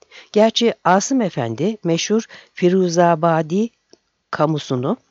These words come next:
o dönemde hülasa etmiş, Türk aydınlarına başvurabilecekleri bir kaynak sağlamıştı. Arapçadan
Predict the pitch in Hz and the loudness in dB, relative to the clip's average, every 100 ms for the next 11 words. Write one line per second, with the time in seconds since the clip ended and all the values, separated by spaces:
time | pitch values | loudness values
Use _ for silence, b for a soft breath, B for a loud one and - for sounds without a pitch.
0 | _ _ - 240 233 202 185 185 185 170 | _ _ 0 4 2 2 -2 -4 -4 -2
1 | 165 160 - 170 107 - 143 220 - b | -2 -2 -4 -4 -4 -6 -6 -6 -8 b
2 | b b b b b 247 254 214 208 208 | b b b b b -4 2 4 4 4
3 | 196 196 196 233 - 196 226 - 170 143 | 4 2 0 -2 -2 0 0 -2 -4 -4
4 | 139 139 131 135 135 175 196 180 - 165 | -6 -6 -8 -6 -6 -4 -4 -4 -4 -4
5 | 165 160 - 123 113 113 110 - 107 _ | -2 -4 -6 -6 -6 -6 -6 -6 -8 _
6 | - - _ _ _ _ _ _ _ _ | -20 -20 _ _ _ _ _ _ _ _
7 | _ _ _ _ B B B - 190 226 | _ _ _ _ B B B 0 4 2
8 | - 240 226 233 | 2 0 2 0